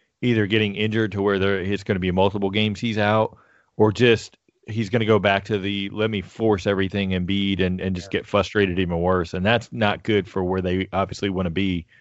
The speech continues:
Speaker 1: you know, long term. And,
Speaker 2: And, and,
Speaker 1: um,
Speaker 2: you
Speaker 1: that's
Speaker 2: know, to, to jump in there, by the end of the playoff series against Boston, too, you could tell he was frustrated and just
Speaker 1: Mm-hmm.
Speaker 2: worn out.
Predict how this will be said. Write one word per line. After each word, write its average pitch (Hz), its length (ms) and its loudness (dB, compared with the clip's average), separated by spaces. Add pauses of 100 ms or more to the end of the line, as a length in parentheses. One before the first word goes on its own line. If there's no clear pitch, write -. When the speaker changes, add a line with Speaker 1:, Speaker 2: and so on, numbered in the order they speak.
(320)
Speaker 1:
you 110 100 2
know, 98 120 6
long 90 220 4
term. 95 380 0
And, 87 180 -4
Speaker 2:
And, 233 200 -4 (200)
and, 208 280 -2
Speaker 1:
um, 175 100 -4
Speaker 2:
you 185 160 2
Speaker 1:
that's 180 220 4
Speaker 2:
know, 147 200 -2
to, 147 360 2
to 165 160 -10
jump 160 260 0
in 151 140 0
there, 160 240 0
by 151 180 0
the 151 180 -2
end 196 120 -4
of 214 60 -4
the 151 100 -2
playoff 151 480 -6
series 160 340 -4
against 117 360 -6
Boston, 131 520 -8
too, 127 240 -4
you 123 160 -6
could 139 140 -8
tell 151 160 6
he 143 160 6
was 117 160 0
frustrated 135 640 -2 (120)
and 123 140 -4
just 104 240 -2
Speaker 1:
Mm-hmm. 117 100 -8
Speaker 2:
worn 127 200 -2
out. 95 260 -4